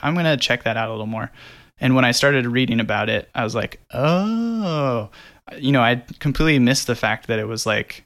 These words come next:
the scripts. There was one script per input, and that, you know, this idea that you could, you know, tie each input to whatever you wanted it to be, and that it could be as simple as you wanted it to be. It didn't need to be overwhelmingly complex or generative or whatever.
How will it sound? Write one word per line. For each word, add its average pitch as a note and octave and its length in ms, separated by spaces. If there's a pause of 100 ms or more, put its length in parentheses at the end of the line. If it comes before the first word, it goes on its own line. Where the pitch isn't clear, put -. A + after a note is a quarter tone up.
(180)
the - 80
scripts. - 560
There A#2+ 140
was A2+ 140
one A2+ 220
script - 460
per G#2+ 240
input, - 480 (600)
and G#2+ 340
that, G#2 340 (480)
you C3 100
know, A2+ 140
this A#2+ 180
idea A#2+ 440
that A2+ 220
you B2 120
could, A2+ 320 (640)
you A#2 80
know, G#2+ 240
tie A#2 300
each A2+ 280
input A#2 380
to - 100
whatever A2 280
you G#2+ 120
wanted A2+ 300
it - 140
to A#2 80
be, A2 340 (220)
and B2 180
that C3 80
it C3 120
could C#3 180
be C#3 180
as B2 180
simple C#3 580
as G#2+ 120
you A2 100
wanted A#2 300
it A2 60
to - 100
be. C3 140
It A#2 80
didn't A#2+ 280
need C#3 220
to B2 80
be A2 320 (640)
overwhelmingly A#2 880
complex A2 680
or G#2+ 100
generative G#2+ 840
or G#2 200
whatever. A2+ 520